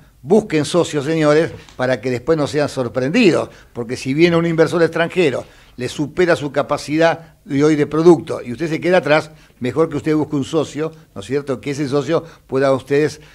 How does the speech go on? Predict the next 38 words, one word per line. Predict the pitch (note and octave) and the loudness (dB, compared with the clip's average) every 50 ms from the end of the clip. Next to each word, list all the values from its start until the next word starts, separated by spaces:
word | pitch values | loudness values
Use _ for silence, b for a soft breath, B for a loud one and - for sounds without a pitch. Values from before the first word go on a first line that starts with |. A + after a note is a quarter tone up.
| b b b b - | b b b b -6
digamos, | A#2 B2 C3+ C#3 C#3 C3+ B2 | -4 -2 0 0 0 -2 0
llegar | C#3+ C#3 C3+ D3 D3+ C#3+ | 0 0 2 2 2 2
a | C#3 | 2
la | C3+ C3 | 0 0
conclusión | C#3+ C#3 C3+ D3+ D3+ G#2+ C#3+ D3+ F3 | 0 -2 -2 -2 -4 -2 -2 0 0
de | F3+ D#3+ | 0 0
que | A#2+ B2+ | -2 -4
pueden | - - C#3 C#3 C#3 A#2+ | -4 -2 -2 -2 -2 -2
tener | C3 C3 C#3 C#3+ | -2 -2 0 0
otros | D3 C#3+ D3+ D3 C#3+ | -2 0 0 0 2
mercados, | D#3 D#3 D#3+ D#3+ F3+ F3 E3 D#3 D#3+ F3 E3+ E3 B B B B B - | 2 0 0 2 4 4 6 6 6 4 4 0 B B B B B 2
otra | E3 F#3 F3+ D#3+ D#3 C#3+ | 4 4 4 4 2 2
producción, | - C#3 C3+ C3+ B2+ - F3 D#3+ D3 D3 - B B B _ | 2 0 0 -2 0 2 2 2 2 2 -2 B B B _
otra | E3 E3 D#3+ E3 D3 | 4 4 4 4 0
tecnología. | A#2+ C3+ B2 B2+ B2+ B2+ B2 F3+ F3 B2+ A2+ F#2+ b b b b | -2 -4 -2 -2 -2 -2 0 0 0 0 0 -4 b b b b
Así | - C#3+ | -6 -2
que | C#3+ C#3+ | 0 0
los | D3 B2 D3 | 0 2 0
invitamos | F3+ F3 F#3 F3+ - G3 G3+ G3+ G#3 G3 G#3 D#3 | 0 0 -2 2 4 4 4 4 4 2 2 0
a, | C#3+ - B B B B B _ | -2 -2 B B B B B _
eh, | - A2 A2+ A#2 A2+ A2 A2+ | -12 -10 -10 -10 -12 -12 -12
digamos, | - A#2 A#2 C3+ C3+ B2 - A2+ | -12 -8 -6 -6 -6 -6 -6 -8
a, | A2 A2 G#2+ G#2+ A2 - - - - - - | -10 -10 -12 -14 -16 -18 -20 -20 -20 -18 -16
a | A#2+ | -16
informarse | A#2+ - C#3 D3+ F3+ G3 F#3 - - B2+ | -6 -4 -2 2 2 2 2 2 -2 -4
en | |
la | A#2+ A#2+ - | -4 -2 -2
Cámara | D3 D3 D3+ D3 D3 | -2 0 4 4 4
de | D3+ D3 | 4 4
Comercio | D#3+ F#3 D#3+ C#3+ C#3 A#2+ C#3+ E3 D#3 B B B B B _ _ | 4 2 4 2 2 2 0 -2 -2 B B B B B _ _
qué | - E3 F#3 F3+ | 2 2 4 6
rubro | D#3 F#3+ F#3+ F#3 F3+ F#3 F#3+ F#3 | 8 8 8 8 8 8 8 8
es | F#3+ G3+ G3+ G3+ - B B B B - | 8 8 6 6 0 B B B B -10
y | B2+ | -10
qué | - - E3 F3 | -2 2 4 4
les | E3+ D#3 - | 4 4 2
interesaría | C#3+ C#3 A2+ C3 B2+ C3 - C3 B2+ C3+ D3 C#3 | 0 -2 -2 -2 -4 -4 -2 0 0 2 2 2
buscar. | B2+ B2 - - A2+ G#2+ G2+ - | 2 2 -2 -4 -10 -10 -12 -14